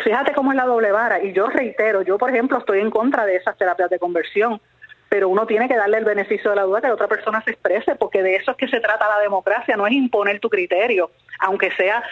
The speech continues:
lo más terrible. Yo siempre utilizo el ejemplo de que reci-, recientemente murió el, el editor de la revista pornográfica, este, Hustler, eh, ¿cómo era que se llamaba él? El, el, el pornógrafo.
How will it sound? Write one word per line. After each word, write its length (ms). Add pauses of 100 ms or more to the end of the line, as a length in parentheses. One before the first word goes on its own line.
(220)
lo 140
más 200
terrible. 360
Yo 80
siempre 280
utilizo 360
el 80
ejemplo 560 (480)
de 400
que 100
reci-, 340 (120)
recientemente 640
murió 440 (340)
el, 680
el 140
editor 320
de 100
la 80
revista 420
pornográfica, 1160
este, 300
Hustler, 480 (260)
eh, 360 (360)
¿cómo 120
era 140
que 60
se 60
llamaba 320
él? 80
El, 200
el, 140
el 240
pornógrafo. 680